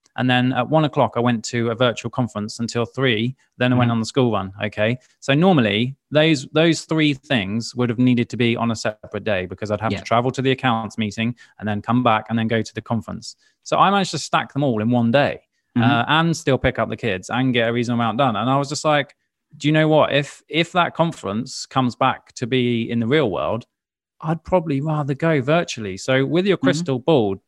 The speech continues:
Speaker 1: do you think, I mean, obviously real conferences are gonna come back, but how do you see it in the future? Because I'm not sure that I would go to that conference in person again, um,
Speaker 2: Mm-hmm.
Speaker 1: because of the, the, the online experience was so good.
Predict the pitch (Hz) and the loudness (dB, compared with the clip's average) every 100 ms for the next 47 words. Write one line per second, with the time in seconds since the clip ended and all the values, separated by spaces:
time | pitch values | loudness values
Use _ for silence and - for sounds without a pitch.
0 | - 170 175 - 180 160 - _ _ 143 | -6 -4 -4 -4 -2 -2 -4 _ _ -2
1 | 160 160 190 202 - 156 143 147 139 135 | 0 2 2 0 0 2 4 2 2 -2
2 | 131 117 123 135 151 110 107 107 95 95 | -2 -6 0 2 2 0 -6 -10 -10 -8
3 | 90 85 - 113 147 170 180 170 - 165 | -6 -6 -4 -4 -2 -4 -4 -4 -2 -2
4 | 139 - 143 139 135 - 160 143 104 104 | -2 -4 -2 0 0 -2 -6 -6 -8 -8
5 | 127 113 - _ _ _ _ _ - 175 | -4 -6 -8 _ _ _ _ _ -4 2
6 | 180 117 - 151 127 104 127 135 135 104 | 2 2 0 2 2 4 2 2 0 0
7 | 143 185 190 104 101 - 123 110 120 107 | 0 0 -4 -6 -6 -6 -8 -6 -8 -8
8 | - - - - 123 127 123 110 - 147 | -12 -18 -18 -12 -6 -4 -4 -6 -2 -2
9 | 160 - 101 92 - 131 90 85 139 _ | -2 -4 -8 -8 -2 0 0 -4 -10 _
10 | _ - 135 131 110 113 147 147 139 - | _ -8 -4 0 2 2 0 -4 -6 -4
11 | 147 147 - 156 151 156 151 156 147 170 | -2 -2 -4 -2 0 0 0 2 2 2
12 | 120 - 113 123 135 - 165 156 226 | -2 -4 -4 -4 -10 -6 -4 -2 -2